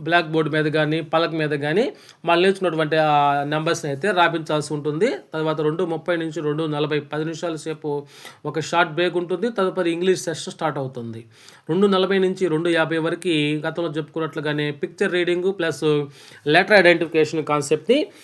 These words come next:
ముఖ్యంగా స్ట్రీమ్ గ్రూప్ వాళ్ళకి వచ్చేసి కొన్ని బొమ్మలు చూపిస్తాం. బొమ్మలు చూంటే నెస్ట్, మ్యాంగో వంటి బొమ్మలు చూపించేసి వాటిలో ఏ అక్షరాలు ఉన్నాయో గుర్తుపట్టిస్తాం. తర్వాత మౌంటైన్ గ్రూప్ వాళ్ళకి ఆ బొమ్మ చూపించిన తర్వాత వాడు వెంటనే ఆ ప-, పదాన్ని చెప్పగలగాలి.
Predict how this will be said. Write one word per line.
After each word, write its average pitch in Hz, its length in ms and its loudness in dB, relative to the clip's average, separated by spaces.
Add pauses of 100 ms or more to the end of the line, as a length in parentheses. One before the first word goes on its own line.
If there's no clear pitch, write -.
(200)
ముఖ్యంగా 190 420 4
స్ట్రీమ్ 233 420 2
గ్రూప్ 180 240 6
వాళ్ళకి 160 220 2
వచ్చేసి 160 680 2
కొన్ని 156 200 2
బొమ్మలు 165 300 2
చూపిస్తాం. 180 560 0 (400)
బొమ్మలు 208 380 6
చూంటే 185 220 4
నెస్ట్, 160 400 2 (480)
మ్యాంగో 170 460 4
వంటి 170 260 0
బొమ్మలు 165 320 2
చూపించేసి 170 840 0
వాటిలో 180 320 0
ఏ 208 300 2
అక్షరాలు 170 400 -2
ఉన్నాయో 160 280 0
గుర్తుపట్టిస్తాం. 139 760 -6 (460)
తర్వాత 180 200 2
మౌంటైన్ 196 480 6
గ్రూప్ 175 220 2
వాళ్ళకి 165 600 2 (260)
ఆ 156 100 4
బొమ్మ 190 320 4
చూపించిన 208 480 0
తర్వాత 185 380 0
వాడు 185 260 4
వెంటనే 170 600 2
ఆ 165 80 0
ప-, 151 340 -2
పదాన్ని 180 300 2
చెప్పగలగాలి. 135 680 -2